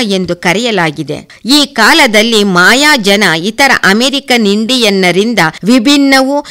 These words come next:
ವಿಶಿಷ್ಟವೂ ಆದ ಸಂಸ್ಕೃತಿಯೊಂದನ್ನು ರೂಪಿಸಿ ಬೆಳೆಸಿದರು. ಈ ಸಂಸ್ಕೃತಿಗೂ ತರುವಾಯ ಬಂದ ಸಂಸ್ಕೃತಿಗೂ ಇರುವ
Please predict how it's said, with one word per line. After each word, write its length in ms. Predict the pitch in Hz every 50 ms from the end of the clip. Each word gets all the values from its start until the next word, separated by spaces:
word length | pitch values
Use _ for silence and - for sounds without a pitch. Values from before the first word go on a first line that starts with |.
| - - 170
ವಿಶಿಷ್ಟವೂ 680 | 208 220 - 285 269 - - - - 254 254 247 262 262 - -
ಆದ 220 | - 175 185 180 175 170
ಸಂಸ್ಕೃತಿಯೊಂದನ್ನು 1300 | - - 202 190 233 277 - - - 269 285 240 269 262 247 226 208 196 196 185 190 190 185 175 170
ರೂಪಿಸಿ 600 | 151 160 202 240 277 262 - 175 - - 226 196
ಬೆಳೆಸಿದರು. 640 | 160 180 170 180 202 - - 262 214 202 170 156 135 - _ - -
ಈ 120 | 262 302 285 247 - -
ಸಂಸ್ಕೃತಿಗೂ 760 | 254 254 302 339 - - 403 370 320 - 349 320 254 294 294
ತರುವಾಯ 640 | 285 - 233 214 214 240 269 254 269 254 254 254 220
ಬಂದ 320 | 190 175 202 208 240 254 254 226
ಸಂಸ್ಕೃತಿಗೂ 800 | 202 - 202 185 214 226 - - 254 247 240 - 247 233 226 262 190 160 -
ಇರುವ 340 | 196 226 285 320 339 302 262